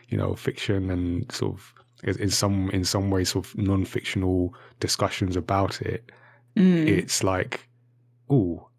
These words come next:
Speaker 1: would, like, we almost can't help but, like, theorize, <laughs> like, how it, how it would work and if that makes sense.
Speaker 2: Yeah.
Speaker 1: So it's always a tricky thing to put it in a story, and, and you, you always have to take some liberties, <laughs> like, in a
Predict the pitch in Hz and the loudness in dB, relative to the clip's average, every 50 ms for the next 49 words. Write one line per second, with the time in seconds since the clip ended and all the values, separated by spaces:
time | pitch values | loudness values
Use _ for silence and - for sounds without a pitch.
0 | _ _ _ 104 95 107 120 117 - - - - - - 113 107 101 113 117 123 | _ _ _ -2 0 2 2 2 0 -6 -20 -10 -4 0 2 2 4 6 6 6
1 | 123 120 117 - - - - 117 113 104 - - 113 110 - - 98 113 113 113 | 6 4 2 2 2 2 4 2 2 2 2 2 2 2 0 0 2 2 2 2
2 | - - _ _ _ _ _ _ _ _ _ _ _ _ - 104 95 92 - - | 0 -4 _ _ _ _ _ _ _ _ _ _ _ _ -6 -4 -4 -4 0 2
3 | - 113 110 107 107 104 101 - - 127 107 - 110 98 98 - - 110 107 101 | 4 4 4 6 4 4 4 6 4 4 4 2 -2 -2 0 2 2 2 2 2
4 | 98 - - - - - - 107 107 104 104 104 110 104 92 107 110 110 117 117 | -2 -6 -14 -18 -6 -2 0 2 2 2 2 2 2 2 2 2 2 2 0 0
5 | - 104 104 101 - 104 92 104 101 98 92 - - - 110 113 127 135 - - | 0 0 -2 0 0 -2 0 0 0 0 0 -2 0 0 2 2 0 0 -2 -6
6 | - - - - _ _ _ _ _ _ _ - 190 214 196 170 101 101 87 - | -6 -8 -10 -16 _ _ _ _ _ _ _ 6 8 8 8 8 6 4 0 0
7 | 196 - - _ _ - - _ _ - - 123 113 120 135 127 113 110 - - | -2 -4 -8 _ _ -20 -20 _ _ 0 2 2 4 6 4 4 4 2 2 2
8 | 131 120 - 113 104 - 127 110 95 95 - 104 98 98 - - - 117 107 101 | 0 0 0 -2 0 0 0 0 0 0 -2 -4 -4 -4 -6 -4 -2 -2 0 0
9 | 98 98 - - - 110 101 98 98 101 - 107 104 104 101 101 98 98 - - | 0 -2 -2 0 0 2 2 2 0 0 2 2 2 4 2 2 0 -2 -4 -10
10 | - - - - _ - - 110 113 120 - - - 123 120 - 135 143 143 131 | -18 -20 -20 -18 _ -2 2 2 2 2 0 0 2 2 4 6 6 6 6 6
11 | 123 - 110 - - - - - 113 110 104 - - - - _ _ _ _ _ | 4 2 -2 -6 -6 -6 -2 0 2 2 0 -2 -8 -14 -16 _ _ _ _ _
12 | _ _ _ - - - - 110 101 101 101 101 101 98 98 98 98 101 92 95 | _ _ _ -4 0 2 2 2 4 4 4 2 2 4 4 4 2 2 2 0
13 | 87 - - - 85 82 - - 95 90 95 120 - 151 123 110 - - - - | -2 -2 -2 -2 -2 -2 -2 0 0 2 2 2 2 2 0 0 -2 -10 -18 -12
14 | - 104 101 101 101 101 98 95 95 95 | -8 -6 -2 0 0 2 2 2 0 -2